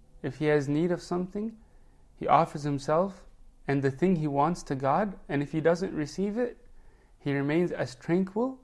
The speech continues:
as if he had gotten what he wanted." The soul that's given over to the will of God fears nothing,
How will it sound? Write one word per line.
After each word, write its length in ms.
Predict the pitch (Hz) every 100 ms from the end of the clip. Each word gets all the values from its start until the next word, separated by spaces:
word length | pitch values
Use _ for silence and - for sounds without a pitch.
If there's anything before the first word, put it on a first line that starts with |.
| _ -
as 120 | 139
if 180 | 151 156
he 80 | 143
had 280 | 135 135
gotten 480 | - 165 190 180 190 - -
what 140 | 139 127
he 100 | 135
wanted." 500 | 127 123 123 131 - _ _ _ - _ - - _ _ - - - - - - - - - - _
The 140 | 139 143
soul 380 | - 165 190 185
that's 260 | 147 -
given 440 | - - 190 180 165
over 360 | 160 170 165
to 120 | 156 147
the 140 | 143
will 240 | 139 170
of 160 | 160 135
God 260 | 147 160 151
fears 380 | - 151 139
nothing, 460 | 143 156 151 131